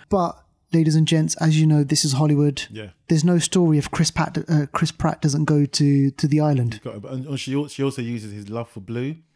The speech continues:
Speaker 2: the velociraptor that
Speaker 1: Right.
Speaker 2: he, he nurtured from, from, from an infant, uh, the one that's really intelligent.
Speaker 1: Yeah.
Speaker 2: He's, she uses his, his love for Blue to persuade him to go back and save, save her because she's
Speaker 1: Yeah.
Speaker 2: on the island running around.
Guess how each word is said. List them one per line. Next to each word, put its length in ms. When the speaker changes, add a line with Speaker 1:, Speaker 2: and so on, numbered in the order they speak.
Speaker 2:
the 60
velociraptor 640
that 100
Speaker 1:
Right. 600
Speaker 2:
he, 60
he 40
nurtured 420
from, 440
from, 340
from 260
an 140
infant, 540
uh, 140
the 100
one 100
that's 220
really 160
intelligent. 560
Speaker 1:
Yeah. 200
Speaker 2:
He's, 280
she 160
uses 380
his, 400
his 240
love 180
for 120
Blue 420
to 140
persuade 400
him 120
to 100
go 120
back 220
and 100
save, 500
save 340
her 280
because 220
she's 100
Speaker 1:
Yeah. 140
Speaker 2:
on 80
the 100
island 380
running 220
around. 360